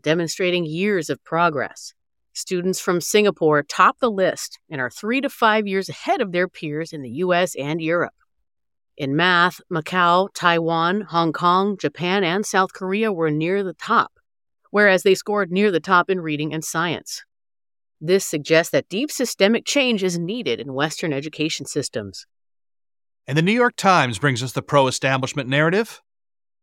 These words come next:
Speaker 2: These results are a mixed bag, especially for the U S.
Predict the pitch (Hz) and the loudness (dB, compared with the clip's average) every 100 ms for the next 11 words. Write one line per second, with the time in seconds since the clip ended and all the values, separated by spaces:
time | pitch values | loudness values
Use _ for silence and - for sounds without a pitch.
0 | _ _ - 190 220 233 160 165 180 - | _ _ -2 0 0 -2 0 2 2 0
1 | - 180 147 147 - 123 123 107 95 107 | 2 2 2 0 -4 -2 -2 -2 -4 -4
2 | - - 175 165 160 139 - 120 120 117 | -6 -2 0 0 0 -2 -2 -6 -4 -4
3 | 95 85 - - | -6 -8 -10 -10